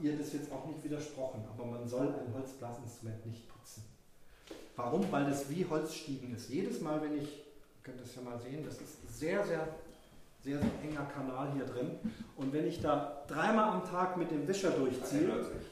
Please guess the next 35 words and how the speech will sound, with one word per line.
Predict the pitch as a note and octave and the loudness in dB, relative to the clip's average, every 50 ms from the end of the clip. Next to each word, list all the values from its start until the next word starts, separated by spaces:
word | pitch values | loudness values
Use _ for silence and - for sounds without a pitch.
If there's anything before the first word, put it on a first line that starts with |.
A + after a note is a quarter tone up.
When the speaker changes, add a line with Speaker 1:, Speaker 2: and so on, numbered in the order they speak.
| - - | -6 -2
Speaker 1:
dann | D3 C#3+ C#3+ - | 0 0 0 0
ist | - - G3 | -2 -2 -2
das | E3+ - - E3+ | -2 -2 -2 -2
wie | F3 G3+ | -2 -2
so | G3 G3 | 0 2
eine | F#3 D#3 - | 2 2 4
Holzstiege, | D#3 F3 - F#3+ F#3 - - E3 E3+ E3 F#3 F#3 | 6 4 4 4 2 -2 -2 -4 -4 -2 -2 -2
die | D#3+ D#3 C#3+ | -2 -2 -2
ist | C#3+ - | -2 0
irgendwann | D#3 D3 E3 E3+ D#3 D3 C#3+ C#3+ C3+ | 2 4 4 4 4 4 4 2 2
mal | C3 C3 C3+ | 2 2 0
ausgelatscht | - D3+ D3+ - - - B2+ A#2 G#2+ - D#3+ - - - - - - - - - | 0 -2 -2 -2 -2 -2 -2 -2 -2 -2 -2 -4 -4 -6 -8 -12 -16 -18 -10 -4
und | C3+ C3 C3+ | -2 -2 0
dann | C3+ C3+ C#3 - | 0 0 -2 -2
funktionieren | - D3 C#3 - - C#3 C#3 D3 E3 E3 C#3+ | -2 -2 -4 -4 -2 0 0 2 2 0 0
die | - - | -2 -4
Schwingungen | - C#3+ C#3+ C#3+ C#3 B2+ B2 A#2 A2+ | -4 0 0 0 2 0 0 0 -2
nicht | G#2+ - - | -2 -4 -6
mehr, | G#2+ G#2+ | -6 -6
dann | A2 A2+ - | -4 -6 -6
stimmen | - - D#3+ E3 - - C#3+ B2 | -4 -4 -2 -2 0 -2 -2 -4
die | A#2 - - | -6 -6 -6
Töne | A#2+ B2+ D3 D#3+ | -4 -2 -2 0
nicht | D#3+ E3 E3 - - | 0 -2 -2 -4 -2
mehr. | D#3+ D#3+ D#3+ E3 - - - - - - - - - - - | -2 -2 0 -2 -2 -6 -10 -14 -16 -16 -18 -18 -12 -4 -4
Das | - - - | -2 -2 0
ist | G#3 F#3+ - - | -2 -2 -2 0
bei | G3 F#3+ | 0 0
dieser | F3+ F#3 E3+ F#3 F#3+ - | 0 0 0 0 0 0
Oboe | F3+ D3 - D#3+ F3 F#3 F3 | 0 0 2 4 6 6 6
so, | E3+ E3+ E3 E3 | 6 4 2 2
die | D#3 D3 - | 0 -2 -2
hat | D3+ C#3+ - - - | -2 -4 -4 -4 -4
nicht | D3 D#3+ - - - | -2 -2 -2 -2 -4
mehr | D3+ C3+ | -4 -4